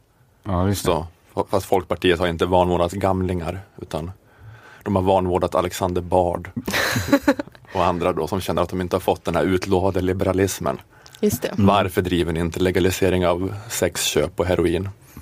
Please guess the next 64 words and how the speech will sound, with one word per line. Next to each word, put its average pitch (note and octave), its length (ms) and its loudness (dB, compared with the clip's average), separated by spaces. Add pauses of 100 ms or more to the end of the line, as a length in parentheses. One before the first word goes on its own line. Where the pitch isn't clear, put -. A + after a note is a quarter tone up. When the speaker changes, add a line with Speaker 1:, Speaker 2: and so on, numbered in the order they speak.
(340)
Speaker 2:
som - 200 -2
ni F#2 100 4
gjorde F2+ 180 4
förr F2 340 0 (340)
på G2+ 100 2
Bengt F2+ 240 -2
Westerbergs F2 520 -2
tid? E2+ 200 -6 (360)
Jag A2 80 0
vet G#2+ 40 2
inte G2+ 100 2
vad F#2 100 4
det F#2 40 2
är F#2 40 2
de F#2 160 -2
tänker F#2+ 320 -2
om F2+ 80 -2
Folkpartiet. G2 640 -2
Speaker 1:
Nej. C#3+ 460 4 (540)
Speaker 2:
Eller G#2 160 2
de, G#2 180 -2
de, A2 260 4
de, A2+ 240 0
de A#2 180 2
går A#2+ 100 4
med A#2 220 4
i A2+ 60 4
Folkpartiet G2+ 540 0
i - 40 0
några G2 140 2
månader, G2 360 0
sen F#2+ 100 -4
blir F#2 100 -4
de F2 120 -2
superbesvikna F#2+ 1000 0 (500)
när A2 100 2
det G2 60 2
visar G2 200 0
sig F2+ 100 0
att E2+ 60 0
det G2+ 60 2
inte F2+ 160 0
var F2+ 160 4
cyberpunkliberaler. G#2 1300 0 (720)
Speaker 1:
Ja, A2+ 120 0
men A2+ 120 4
är G#2 120 4
det A2 80 4
så A#2 160 0
i A2 60 4
alla G#2+ 300 4
partier? D3 260 0
Blir, G2+ 200 0
går G2+ 200 0
folk - 240 0
med A#2+ 100 4
i - 20 4
Vänsterpartiet, G2 680 2
sen F2+ 160 2
blir F#2 120 4
de F#2+ 80 4
ledsna F#2+ 500 2
så - 140 -2
här: E2 380 4